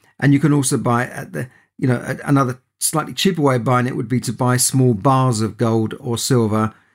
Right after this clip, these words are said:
Um, you know, they would cost more money, but the, the price per ounce is cheaper. And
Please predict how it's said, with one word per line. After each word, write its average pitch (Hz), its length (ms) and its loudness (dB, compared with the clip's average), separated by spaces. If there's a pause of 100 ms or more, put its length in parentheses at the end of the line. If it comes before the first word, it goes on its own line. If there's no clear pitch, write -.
(220)
Um, 104 420 2 (420)
you 143 120 -2
know, 123 80 4
they 131 100 2
would 127 140 -2
cost 127 260 -4
more 123 200 4
money, 123 280 2
but - 240 -6 (220)
the, 131 80 -6
the - 180 -10
price 127 380 0
per 123 200 -2
ounce 120 360 -2
is 117 180 -4
cheaper. 107 560 -2 (560)
And 120 480 0